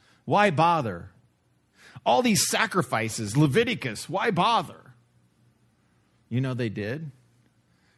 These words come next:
You know tons of them did. The vast majority of Israel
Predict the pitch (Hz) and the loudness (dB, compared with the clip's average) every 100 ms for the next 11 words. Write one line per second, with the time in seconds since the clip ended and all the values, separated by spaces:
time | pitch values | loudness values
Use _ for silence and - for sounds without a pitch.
0 | - 135 123 - 135 139 156 151 147 143 | -2 -2 -2 -4 -2 -2 -2 -4 -4 -2
1 | 113 139 175 - _ _ _ _ _ _ | -2 -4 -6 -14 _ _ _ _ _ _
2 | _ _ _ - 120 156 156 156 127 147 | _ _ _ 0 4 4 4 -2 0 0
3 | 156 151 104 143 151 147 160 160 170 | 2 0 0 -2 -2 0 0 0 -2